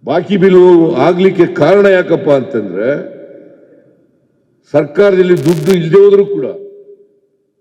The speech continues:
ಪ್ರಾಜೆಕ್ಟ್‌ಗಳಿಗೆ ದುಡ್ಡನ್ನ ಮಂಜೂರು ಮಾಡದೇ ಇರೋರು, ಮಂಜೂರು ಮಾಡಕ್ ದುಡ್ಡು ಇಲ್ದೇ ಹೋದ್ರೂ ಕೂಡ, ಬೋರ್ಡ್‌ಗಳಲ್ಲಿ ತೀರ್ಮಾನ ಮಾಡಿ, ಪಿ ಡಬ್ಲ್ಯೂ ಡಿ ಇಲಾಖೆಯಲ್ಲಿ ತೀರ್ಮಾನ ಮಾಡಿ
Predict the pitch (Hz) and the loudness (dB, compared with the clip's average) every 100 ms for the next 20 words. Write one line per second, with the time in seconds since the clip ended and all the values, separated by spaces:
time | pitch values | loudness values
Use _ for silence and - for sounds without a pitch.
0 | _ _ - 156 180 196 190 180 180 175 | _ _ -16 -10 -6 -6 -6 -10 -8 -10
1 | 175 151 165 165 180 175 165 165 190 185 | -12 -12 -12 -10 -10 -10 -12 -12 -10 -8
2 | 185 185 185 185 185 - - - - 170 | -8 -6 -4 -4 -6 -14 -20 -20 -18 -10
3 | 196 185 185 165 160 156 180 180 175 165 | -10 -8 -10 -10 -14 -14 -16 -12 -12 -10
4 | 170 139 180 - - - - - _ _ | -8 -8 -10 -16 -20 -20 -20 -20 _ _
5 | 101 131 190 202 185 180 175 175 190 180 | _ 0 2 4 2 2 0 0 0 -2
6 | - - - - - _ - - _ _ | -8 -16 -20 -20 -20 _ -20 -20 _ _
7 | _ _ _ _ - 196 196 190 180 160 | _ _ _ _ -8 -4 0 0 0 -4
8 | 135 101 - 170 185 165 180 175 170 151 | -4 -6 -4 0 0 0 -4 -2 -2 -2
9 | 165 165 156 - 185 180 180 170 160 135 | -6 -4 -6 -6 -6 -2 -2 -2 -6 -6
10 | 101 | -8